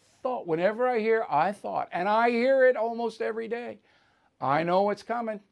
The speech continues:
Somebody didn't do what they were supposed to do. And then if you hear the word miscommunication, you know it's a lie.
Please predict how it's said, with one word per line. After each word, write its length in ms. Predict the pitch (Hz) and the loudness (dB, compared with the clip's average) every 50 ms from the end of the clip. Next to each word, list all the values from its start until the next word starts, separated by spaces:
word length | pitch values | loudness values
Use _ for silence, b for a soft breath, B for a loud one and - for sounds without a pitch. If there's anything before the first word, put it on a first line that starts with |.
| _ _ _ _ _ _ _ _ _ _ _ _ _ _ _ _ _ _ _ _ _ _ _ _ | _ _ _ _ _ _ _ _ _ _ _ _ _ _ _ _ _ _ _ _ _ _ _ _
Somebody 640 | - - 131 127 127 131 139 151 165 170 170 165 | -18 -12 -8 -6 -4 -2 0 0 2 2 2 2
didn't 280 | 165 175 170 160 175 175 | 2 2 0 0 -2 0
do 200 | 170 180 185 185 | 2 4 4 4
what 160 | 185 190 185 | 2 0 -2
they 120 | 196 196 | -4 -4
were 160 | 190 196 196 | -2 -4 -4
supposed 420 | 175 202 190 190 202 208 196 196 - | -6 -8 -6 -4 -4 -4 -4 -4 -2
to 140 | 220 214 202 | -2 -2 2
do. 680 | 226 233 240 240 233 226 226 220 220 214 208 220 - _ _ _ _ _ _ _ _ _ _ _ _ _ _ _ _ _ _ _ _ _ _ _ _ _ _ _ _ _ _ _ - | 2 2 2 4 4 4 4 4 2 0 -2 -4 -12 _ _ _ _ _ _ _ _ _ _ _ _ _ _ _ _ _ _ _ _ _ _ _ _ _ _ _ _ _ _ _ -6
And 160 | - 143 147 | -4 -2 -2
then 120 | 151 151 151 | 0 -2 -2
if 120 | 147 147 | -4 -6
you 100 | 143 147 | -6 -4
hear 180 | 143 151 160 151 | -4 -2 -4 -4
the 80 | 151 | -6
word 280 | 147 135 143 139 139 127 | -6 -6 -4 -4 -4 -6
miscommunication, 1200 | 131 131 147 170 180 - - - - 160 151 151 151 151 147 - 196 208 190 185 - 147 139 135 | -6 -6 -4 -4 -6 -6 -8 -12 -10 -8 -6 -6 -6 -6 -6 -6 -4 -4 -4 -4 -4 -8 -10 -8
you 140 | 143 143 147 | -6 -6 -4
know 300 | 143 143 139 139 139 135 | -4 -4 -4 -6 -6 -8
it's 140 | 127 113 - | -10 -12 -10
a 40 | |
lie. 380 | 120 131 160 156 - - _ _ | -6 -4 -2 -4 -4 -6 _ _